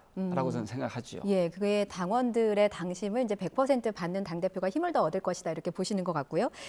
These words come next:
Speaker 1: 최근에 여론조사를 보니까 유승민 전 의원이 이제 지지도 일 위를 달리고 있어서요. 유승민 의원을 겨냥한 것이 아니냐, 이게 그 전대 룰을 변경을 하는 것이, 그런 얘기도 나오던데 유승민 의원은 뭐 영향은 없을 것이다, 이렇게 예상을 좀
Speaker 2: 유승민
Speaker 1: 하더라고요.
Speaker 2: 의원이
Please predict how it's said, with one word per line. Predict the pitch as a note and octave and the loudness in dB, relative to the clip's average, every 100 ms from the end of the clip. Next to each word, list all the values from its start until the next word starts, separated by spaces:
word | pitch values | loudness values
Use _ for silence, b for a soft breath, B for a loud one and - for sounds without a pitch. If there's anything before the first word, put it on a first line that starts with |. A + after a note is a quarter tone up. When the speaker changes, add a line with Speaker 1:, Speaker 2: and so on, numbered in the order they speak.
| B | B
Speaker 1:
최근에 | - A#4 B4 | 8 10 12
여론조사를 | C4 B3 F#4+ G#4 A4 G4+ | 12 12 12 12 12 10
보니까 | A#3 A3 C4+ G#3+ G3+ A3 A3 F3+ | 8 6 8 12 12 12 12 10
유승민 | A#3 G#4+ G#4+ G#4 | 6 6 6 6
전 | F#4+ D4+ C#4+ C#4 C#4 C4 - | 10 10 12 10 8 6 2
의원이 | F#3+ G#3 A#3+ B3 A#3 A3 A#3+ C#4+ E4 B B B | 2 4 8 8 8 6 4 4 4 B B B
이제 | F#3+ | -4
지지도 | G3+ G3 G3 F#3+ | -2 -4 -2 -2
일 | G3+ D#4 | 0 4
위를 | D4 | 2
달리고 | A#3+ D#3+ G3 G#3 | 2 -2 -2 -2
있어서요. | D3 F3 F3+ G#3 C4 E3+ | -4 -4 -2 0 2 2
유승민 | G#3 G4+ G4+ G4+ D4+ | 0 2 2 4 4
의원을 | A3 D4+ D#4+ D#4 D4 C#4+ | 4 6 6 6 6 4
겨냥한 | F#3+ F3+ C4+ C#4 | 2 -2 0 0
것이 | A#3+ A3+ | 0 0
아니냐, | F3+ C#3 G#3 F#3+ | 0 0 -2 -2
이게 | F3 F3 | 0 -2
그 | F3 - | -4 -4
전대 | F3+ G3+ A3+ | -2 2 4
룰을 | F#3 G#3 B3+ C4 B3 | 4 4 2 4 4
변경을 | F3+ E3+ G3+ F#3+ | 4 0 0 0
하는 | A#3+ | -2
것이, | A#3 F3+ - F3+ D4 B B B B B _ | -2 -2 -2 -4 -4 B B B B B _
그런 | D4 E4+ | 4 6
얘기도 | B3+ G#3+ A#3 | 6 4 2
나오던데 | D3+ F#3 F#3+ E3 D#3+ | 2 0 0 -2 -2
유승민 | F#3+ E4+ E4+ | -2 0 0
의원은 | A#3 A#3+ A#3+ A#3+ | 2 2 2 2
뭐 | G3 | 2
영향은 | D3 G#3 E4 | 2 2 0
없을 | A3 C4 | 0 -4
것이다, | A#3 A3 | -4 -2
이렇게 | F3+ D3+ | -4 -4
예상을 | D3 A3 G#3 | -4 0 0
좀 | F#3 | 2
Speaker 2:
유승민 | A3 B3+ C4 | 4 6 6
Speaker 1:
하더라고요. | A#3+ F#3 | 6 6
Speaker 2:
의원이 | F3+ F3+ F#3 F3+ | 6 4 2 2